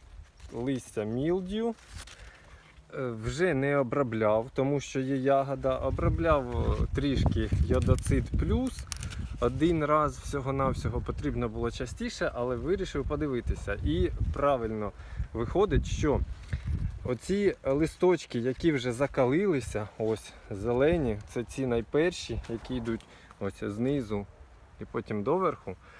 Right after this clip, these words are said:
вони вже, е, як, не вражаються, е, цими, ну, шкідниками.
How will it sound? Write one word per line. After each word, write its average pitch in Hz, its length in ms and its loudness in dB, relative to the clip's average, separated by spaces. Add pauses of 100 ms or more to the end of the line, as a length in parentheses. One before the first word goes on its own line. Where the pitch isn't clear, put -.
(280)
вони 156 460 2
вже, 123 640 0
е, 113 460 -2 (640)
як, 120 120 -6 (120)
не 135 360 0
вражаються, 147 1080 0
е, 110 300 -4
цими, 120 440 0 (420)
ну, 98 140 -10 (100)
шкідниками. 127 720 0